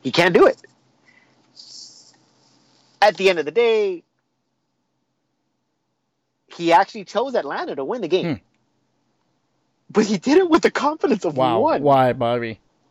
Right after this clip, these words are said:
Speaker 2: That's free points for you,
Speaker 1: So,
Speaker 2: dude.
Speaker 1: now, I mean, again, that, that is, I, I have to assume that he just
Speaker 2: He couldn't bet,
Speaker 1: does
Speaker 2: yeah.
Speaker 1: not want to bet. I, he had to bet the, if he was gonna bet against his team,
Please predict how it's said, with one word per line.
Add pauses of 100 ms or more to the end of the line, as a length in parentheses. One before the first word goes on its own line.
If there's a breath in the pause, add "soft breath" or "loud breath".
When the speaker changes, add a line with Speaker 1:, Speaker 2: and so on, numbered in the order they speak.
(220)
Speaker 2:
That's
free
points
for
you,
Speaker 1:
So,
Speaker 2:
dude. (680)
Speaker 1:
now, (240)
I
mean,
again,
that,
that
is, (640)
I,
I
have
to
assume (580)
that
he
just
Speaker 2:
He
couldn't
bet,
Speaker 1:
does
Speaker 2:
yeah.
Speaker 1:
not
want
to
bet. (1900)
I, (140)
he
had
to
bet
the, (280)
if
he
was
gonna
bet
against
his
team,